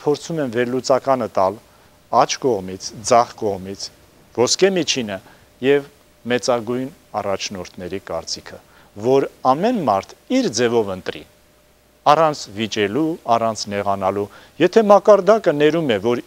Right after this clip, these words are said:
ինքը պետք է անպայման այս պայմաններով տղամարդ լինի, որ աշխատավարձը պետք է բարձր լինի, գնում է մարդը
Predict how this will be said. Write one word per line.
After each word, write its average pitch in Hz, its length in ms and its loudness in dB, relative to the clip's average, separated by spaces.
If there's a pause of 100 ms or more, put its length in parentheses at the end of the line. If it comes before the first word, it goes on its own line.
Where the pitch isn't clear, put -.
(100)
ինքը 180 280 -2
պետք 110 240 0
է 117 80 4 (160)
անպայման 110 520 2 (500)
այս 151 140 4 (120)
պայմաններով 131 840 4
տղամարդ 117 520 2
լինի, 104 200 -4
որ 110 160 4
աշխատավարձը 104 720 0
պետք - 180 -10
է 98 120 -4
բարձր 101 400 -2
լինի, 78 200 -18 (640)
գնում 214 240 2
է 247 140 4
մարդը 214 280 -2